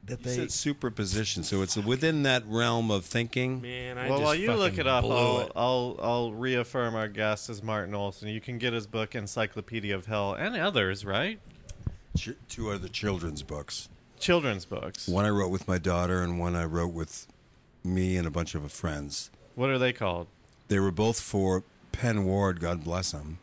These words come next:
Speaker 3: Okay.
Speaker 2: Uh,
Speaker 3: So what?
Speaker 2: based
Speaker 3: I,
Speaker 2: on
Speaker 3: wh-, I don't understand how that works. He reaches out to you and goes like, "Hey, write
Speaker 2: It's,
Speaker 3: a
Speaker 2: wait,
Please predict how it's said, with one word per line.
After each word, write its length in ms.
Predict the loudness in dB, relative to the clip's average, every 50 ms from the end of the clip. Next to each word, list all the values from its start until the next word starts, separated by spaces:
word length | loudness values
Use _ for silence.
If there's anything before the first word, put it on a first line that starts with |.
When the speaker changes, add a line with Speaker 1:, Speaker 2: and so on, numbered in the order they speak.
| -16 -16 -12 -10
Speaker 3:
Okay. 360 | -8 -2 0 2 2 0 0 -4 -10 -16 -20 -16 -10 -6 -6
Speaker 2:
Uh, 40 | -4
Speaker 3:
So 120 | 0 0
what? 80 | 2 2
Speaker 2:
based 140 | 2 4 4
Speaker 3:
I, 220 | 4 4 4 2
Speaker 2:
on 140 | 0 -2 -2
Speaker 3:
wh-, 100 | 0 0
I 120 | 2 2
don't 100 | 2 0 0
understand 360 | -2 -2 -2 -2 -4 -4 -2
how 100 | -2 -2
that 120 | -2 0
works. 200 | -2 -2 -2 -2
He 200 | -2 -2 -2 -2
reaches 420 | -2 -2 -2 -2 -2 -2 -2 -2 0
out 160 | 0 0 -2
to 80 | -2 -4
you 80 | -6
and 80 | -4 -2
goes 280 | -2 -2 -2 -2 -4 -2
like, 220 | -2 -2 -2 -4
"Hey, 420 | -4 -2 0 2 2 2 0 -2 -6 -16 -20 -16 -6
write 180 | 0 2 2 2
Speaker 2:
It's, 80 | 2
Speaker 3:
a 20 | 0
Speaker 2:
wait, 80 | -2